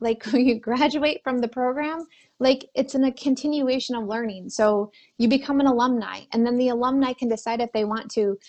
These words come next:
redo the live experience again, or through the alumni program, we built out, um, these, these, these quarterly workshops to, like, do advanced training. Like, I need a place to do advanced training. I want to keep,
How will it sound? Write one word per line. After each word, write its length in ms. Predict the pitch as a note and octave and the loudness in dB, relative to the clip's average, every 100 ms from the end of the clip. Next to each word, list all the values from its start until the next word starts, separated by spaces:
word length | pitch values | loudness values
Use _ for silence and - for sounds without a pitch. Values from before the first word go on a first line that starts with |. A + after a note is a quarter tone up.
| _ _ | _ _
redo 680 | G3 A#3+ C#4 A#3 C4 C#4 C#4 | 0 2 2 2 0 0 0
the 120 | A3+ | 0
live 260 | G#3 G#3 B3 | 2 2 0
experience 680 | C4 - A3+ A#3 C4 C4 D4 | -4 -4 -2 0 0 -2 -2
again, 380 | C4 C#4 D4+ D4 _ | -4 -4 -4 -8 _
or 360 | A#3 B3 D4 D#4 A#3 - _ - - - | 2 4 2 0 -6 -14 _ -20 -20 -6
through 180 | B3+ C4 | -4 -2
the 140 | C4 | 0
alumni 380 | A3+ G#3+ B3 C4+ | -2 -2 -2 -4
program, 460 | - C#4 C#4 C#4 A#3 | -6 -6 -2 -2 -2
we 220 | A#3 G3+ | -4 -4
built 300 | A3+ A#3 A#3+ | -4 -4 -4
out, 320 | A3+ A3+ A3 _ _ _ | -6 -4 -6 _ _ _
um, 480 | G#3+ G#3 G#3 G3 G#3 - | 0 0 0 -4 -8 -10
these, 440 | G#3 A#3 A#3 G3+ - - | -4 0 0 -2 -8 -8
these, 380 | G3+ A3 G3 G3 - _ - | -4 -2 -2 -6 -10 _ -4
these 240 | G#3 G#3+ | 0 0
quarterly 460 | - C#4 C#4+ C4 A3 | 0 2 4 2 2
workshops 640 | G3+ B3 - A#3 G#3 - - | 2 2 2 -2 -4 -4 -2
to, 80 | |
like, 240 | G#3 G3+ - | 0 0 -2
do 160 | A3 | 0
advanced 460 | G#3+ F3+ G3 G3 - | 0 2 -2 -2 -8
training. 360 | - F#3 E3+ F#3 | -6 -6 -6 -6
Like, 160 | F#3+ G#3+ | -4 0
I 120 | A3 | 4
need 340 | A3+ B3+ C#4+ | 4 6 4
a 80 | C#4+ | 2
place 340 | - A#3 A#3+ | 0 0 0
to 100 | - | 0
do 160 | G3+ G#3+ | 0 2
advanced 400 | G3 F#3+ G3 G3+ | 2 -2 -6 -6
training. 220 | G#3+ A3+ | -4 -2
I 80 | G3+ | -2
want 300 | F#3+ G#3+ A3 | -2 -4 -2
to 80 | A3+ | -4
keep, 260 | - G#3 | -2 -6